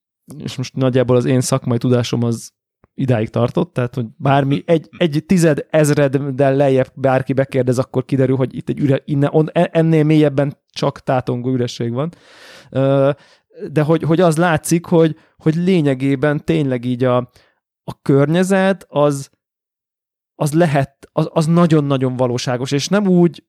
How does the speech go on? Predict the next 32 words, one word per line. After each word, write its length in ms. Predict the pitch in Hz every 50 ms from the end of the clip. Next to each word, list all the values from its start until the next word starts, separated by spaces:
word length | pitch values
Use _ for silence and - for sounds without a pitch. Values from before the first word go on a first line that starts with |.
| _ _
nem 240 | - 160 175 196 196
úgy 260 | 180 170 156 135 127
valóságos, 760 | 143 151 151 151 147 - - 160 139 135 135 139 143 - -
hogy, 340 | - 139 131 131 131 127 - _ _ _ _ _ _ _ _ _ _
hogy, 300 | _ - 139 135 139 151 131
hogy, 220 | 135 139 - -
hogy 260 | - 135 135 131 123 123
videójáték, 680 | 135 135 147 143 151 151 156 156 165 - 185 175 -
hanem 220 | 175 170 175 170 -
olyan, 280 | - 202 180 147 139 139
mint 200 | 139 143 143 143
hogyha 220 | 160 147 - 165
az 100 | - 147
a 60 | 147 139
szikla, 440 | - - 147 143 - 190 185 185
azt, 440 | 185 - - 170 160 - - _ _ _ _ _ - 160 -
az 140 | - 190 202
olyan, 160 | 185 143 127
mintha 240 | 117 123 131 - 139
szikla 300 | - - 127 - - 127
lenne. 320 | 113 107 110 110 113 117
Tehát, 220 | 107 - 131 131 -
hogy, 200 | 151 156 139 147
ö, 140 | 160 160 165 160 - - _ _
nem 200 | - 180 202 175
videójátékos 680 | 147 156 156 165 170 170 170 175 - 175 175 180 180
szikla, 320 | - - 190 180 - 190 185
hanem 460 | 175 185 180 180 180 175 170 - - _
szikla-szikla. 760 | _ - - 151 - - 120 110 - 123 120 - 127 - - - _ _ _ _ _ _
És, 360 | _ - 131 135 135 - -
ö, 340 | - 160 156 156 160 160 160 160 - _ _ _ _ _ _
és 120 | - 143